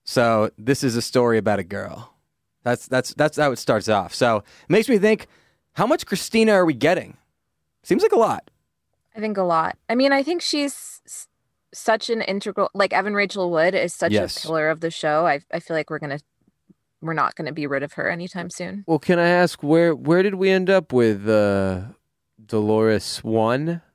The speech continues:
Speaker 3: Um,
Speaker 1: I don't know who you mean by that. Dolores one became Charlotte two. <laughs>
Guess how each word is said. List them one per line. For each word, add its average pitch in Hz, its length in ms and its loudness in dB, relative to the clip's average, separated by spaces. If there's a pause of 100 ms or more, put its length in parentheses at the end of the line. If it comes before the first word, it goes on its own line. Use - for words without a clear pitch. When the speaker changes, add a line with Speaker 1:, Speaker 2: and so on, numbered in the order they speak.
(300)
Speaker 3:
Um, 104 600 -2
Speaker 1:
I 101 120 2
don't 117 100 0
know 120 100 2
who 117 100 0
you 104 100 0
mean 101 160 0
by 92 140 0
that. 92 240 0
Dolores 127 360 2
one 123 340 0
became 104 520 -2 (380)
Charlotte 117 640 0 (100)
two. 98 420 -2 (480)
<laughs> - 320 -2